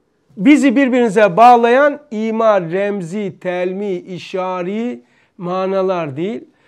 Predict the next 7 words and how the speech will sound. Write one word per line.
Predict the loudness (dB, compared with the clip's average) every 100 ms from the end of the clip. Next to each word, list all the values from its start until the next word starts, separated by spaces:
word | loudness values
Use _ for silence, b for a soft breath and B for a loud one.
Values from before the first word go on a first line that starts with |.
| _ -10 -2
Dusturlar | -2 -2 -4 0 0 -2
sarihtir. | -2 2 4 4 0 -6 -12 -2
"Ve | 2
hakimu | 2 0 -6 -6 -4 -2 2 2 0
zeka." | -6 -6 -6 -10 -10 _ _ _ _ _ _ _ _ _ _ _ _ _ -4
Zekatı | -2 0 -2 0
verin, | 0 0 -4